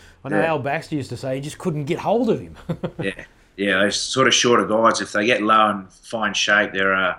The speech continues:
Speaker 1: Mm.
Speaker 2: you know, they lock in there and they're, they're, they're pretty hard to move, you know. So, um, well, if the other way, yeah, you'd sort of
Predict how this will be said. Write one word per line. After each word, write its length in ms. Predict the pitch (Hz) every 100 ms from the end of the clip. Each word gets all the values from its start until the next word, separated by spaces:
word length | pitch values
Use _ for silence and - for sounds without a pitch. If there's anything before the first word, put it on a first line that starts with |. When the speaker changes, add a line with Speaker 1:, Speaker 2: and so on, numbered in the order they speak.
| 123
Speaker 1:
Mm. 180 | 127 120
Speaker 2:
you 40 | 90 - -
know, 100 | 92
they 40 | 98
lock 220 | 104 -
in 140 | 101
there 200 | 104 98
and 140 | 95 92
they're, 240 | 95 92
they're, 200 | 95 98 -
they're 100 | 104
pretty 160 | 123 117
hard 160 | 107
to 80 | 87
move, 340 | 95 107 85 - -
you 80 |
know. 180 | 87 95
So, 420 | - 104 92 90 - - - - _ _ -
um, 340 | 92 90 85 82 - -
well, 140 | 101 98
if 80 | 95
the 120 | 98
other 180 | 110 101
way, 320 | 98 95 98
yeah, 80 | 92
you'd 220 | 87 87
sort 220 | - 101
of 120 | 92